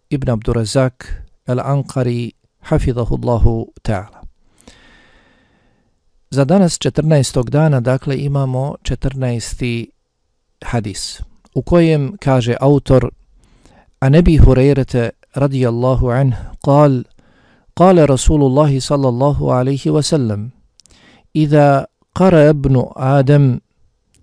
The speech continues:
as-sajda, fa sajada, i'tazala ash-shaytanu yabki,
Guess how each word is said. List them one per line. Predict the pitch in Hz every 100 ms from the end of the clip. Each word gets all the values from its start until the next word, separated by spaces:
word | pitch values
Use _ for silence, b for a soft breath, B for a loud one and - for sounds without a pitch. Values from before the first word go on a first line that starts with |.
| _ _ _
as-sajda, | 135 - 147 120 104 104 - - _ _ _ _ b b b -
fa | 147
sajada, | - 175 127 - - - _ _ _ _ _ -
i'tazala | 151 135 131 196 185 170 135
ash-shaytanu | - 135 127 117 156 165 151
yabki, | 127 113 - - -